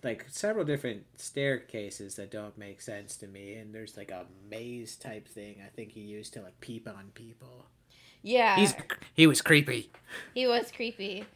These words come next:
Speaker 2: Um, yeah, this kinda also, like, it reminds me, or at least the construction of it reminds me of the Winchester house with, like, stairs le-, leading to nowhere and doors to brick walls and everything. But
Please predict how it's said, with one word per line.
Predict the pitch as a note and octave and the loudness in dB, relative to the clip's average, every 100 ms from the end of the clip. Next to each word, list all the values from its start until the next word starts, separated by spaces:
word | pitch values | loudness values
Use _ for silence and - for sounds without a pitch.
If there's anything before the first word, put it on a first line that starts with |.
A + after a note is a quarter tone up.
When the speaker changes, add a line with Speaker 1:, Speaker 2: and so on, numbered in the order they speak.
| - - - | -20 -20 -10
Speaker 2:
Um, | - A3 G#3+ G3 G3+ G#3 G3+ _ - - _ _ | 0 2 2 0 -4 -8 -12 _ -20 -20 _ _
yeah, | - A3 F#3+ | -2 0 2
this | A3+ - | 0 -2
kinda | B3 A#3+ | -2 2
also, | A#3 A#3+ A3+ A#3 A#3 G#3+ G3 - - | 4 2 0 0 2 4 2 -2 -2
like, | A3+ G#3 - - | 0 0 0 2
it | G#3+ - - _ _ | 4 2 -10 _ _
reminds | - A3+ G#3 F#3 G3+ G#3 | -2 -2 0 0 -2 -4
me, | A3+ A3+ G#3+ - | -6 -4 -4 -4
or | G#3 | -2
at | G#3 | -2
least | A3+ | -4
the | G3+ | -6
construction | G3 F#3 G3 F#3+ F#3+ F#3 | -8 -6 -2 -4 -4 -6
of | F#3 | -2
it | F3+ E3+ | -2 -2
reminds | E3+ E3+ F3 F3+ | -4 -4 -6 -6
me | F#3 | -6
of | F3 | -4
the | E3+ D#3+ | -4 -6
Winchester | E3 F3 F#3+ F#3+ - F#3+ | -8 -6 -4 -4 -4 -4
house | F#3+ F#3+ F#3+ G3+ - - | -2 0 0 -2 -8 -6
with, | F3+ F3+ | -6 -6
like, | F3 D3 - | -6 -6 -8
stairs | - F3+ F3+ F3+ F#3 | -4 -2 -2 -4 -6
le-, | F3 F3 F3 E3+ - | -6 -4 -4 -6 -8
leading | F3 F3 F3+ F3 | -8 -6 -8 -10
to | E3 | -12
nowhere | D#3 F3 F3 F3 F3 | -8 -6 -4 -2 -2
and | E3+ F3 | -4 -8
doors | D#3 F3 F3+ | -6 -6 -6
to | - | -10
brick | - E3 - | -12 -12 -8
walls | C3+ F3 F#3+ | -6 -6 -8
and | F#3+ | -10
everything. | F#3 F#3+ F#3+ G3 G3 G#3 - - - - _ _ | -8 -10 -8 -6 -6 -8 -12 -20 -20 -20 _ _
But | F3+ F#3 E3 | -4 -2 -4